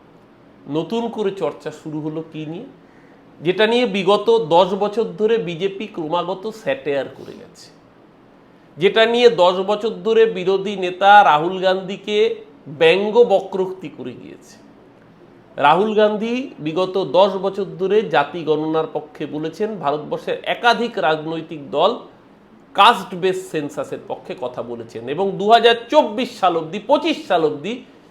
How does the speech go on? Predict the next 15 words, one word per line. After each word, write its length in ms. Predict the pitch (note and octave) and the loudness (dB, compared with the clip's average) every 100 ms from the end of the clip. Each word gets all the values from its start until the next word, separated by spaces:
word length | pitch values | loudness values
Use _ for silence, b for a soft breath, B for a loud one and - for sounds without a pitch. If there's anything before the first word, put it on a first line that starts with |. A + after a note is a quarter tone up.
| - | -18
বিজেপি 640 | C#3+ F3 F3+ G3 G#3+ G3+ - | -8 -6 -2 -4 -4 -10 -4
কাস্ট 380 | C#3+ D3+ D#3 - | 0 0 0 -12
বেস 240 | C3+ D#3 D#3+ - | -8 -8 -8 -10
সেন্সাসের 560 | C#3+ C3+ C3 C3+ - D#3 | -10 -10 -8 -10 -8 -10
বিরোধিতা 600 | B2+ E3 G#3+ D#3 D3+ B2 | -8 0 0 0 -4 -6
করে 240 | - F#2+ | -8 -14
এসছে। 400 | G2 - - - - _ - - - _ - - - - | -14 -16 -20 -20 -20 _ -20 -20 -20 _ -20 -20 -20 -8
কারণ 260 | - F3 G#3 | 2 2 2
বিজেপির 520 | F3 G3 A#3 B3 A#3 | -2 0 0 0 2
রাজনীতি 840 | F#3+ F#3 G3+ G#3+ G#3+ B3 C#4 F4 - - - - - - - - _ D3 | 4 4 2 -2 -2 -2 0 -2 -8 -18 -20 -20 -20 -20 -20 -20 _ -6
মূলত 400 | F3+ A#3+ B3+ C4+ | 2 6 6 6
উচ্চ 460 | C4 G#3 G#3 - | 2 2 -4 0
বর্ণের 520 | G#3 F#3+ F3+ F3+ F3 | 2 2 0 0 -2
দ্বারা 220 | D3 D#3+ G3+ | 0 2 2
পরিচালিত, 640 | - E3 D3 - F#2+ F2+ | 0 -4 -4 -8 -12 -14